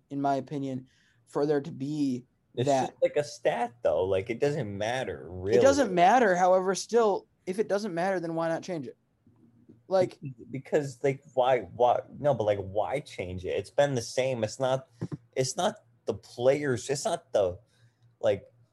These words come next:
Speaker 2: I don't know why you would change it just because the game is changing and, like, starters don't go as long. It's just, it's just the rule. Like,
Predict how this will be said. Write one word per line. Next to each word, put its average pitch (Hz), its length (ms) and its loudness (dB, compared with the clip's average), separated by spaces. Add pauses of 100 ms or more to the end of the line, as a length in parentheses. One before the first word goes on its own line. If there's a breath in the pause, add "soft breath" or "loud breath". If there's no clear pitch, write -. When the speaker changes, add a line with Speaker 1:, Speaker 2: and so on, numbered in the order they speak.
(180)
Speaker 2:
I - 40 -2
don't 143 140 0
know 147 100 0
why 135 120 4
you 131 140 -2
would 110 160 -4
change 123 360 -4
it 113 100 -6
just 113 180 -6
because 113 260 -4
the 104 80 -4
game 101 460 -4
is 113 140 -4
changing 95 640 -8
and, 98 80 -6
like, 90 340 -2
starters 107 520 0
don't 104 340 0
go 104 260 2
as 98 160 2
long. 90 440 -4
It's - 220 -10
just, - 200 -12
it's 110 140 -6
just - 200 -12
the 110 80 4
rule. 110 480 -4
Like, 85 320 -8